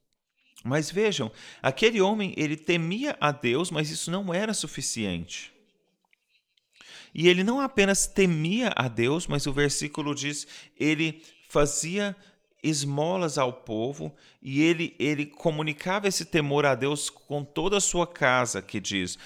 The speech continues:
a sua esposa, seus filhos e todos na, no lar, eles eram movidos por aquele temor do Senhor.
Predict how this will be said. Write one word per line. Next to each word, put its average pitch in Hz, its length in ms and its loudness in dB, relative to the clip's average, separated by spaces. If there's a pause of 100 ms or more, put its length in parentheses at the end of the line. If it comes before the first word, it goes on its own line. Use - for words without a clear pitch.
(260)
a 110 120 -4
sua 131 260 0
esposa, 151 600 4
seus 127 380 -4
filhos 147 840 -2 (420)
e 131 100 -8
todos 165 580 2
na, 135 180 -2 (160)
no 127 200 -4
lar, 127 440 2
eles 123 280 -2
eram 139 220 2
movidos 135 720 -2
por 120 200 -2
aquele 113 460 -2 (220)
temor 113 480 2
do 98 100 -6
Senhor. 87 500 -6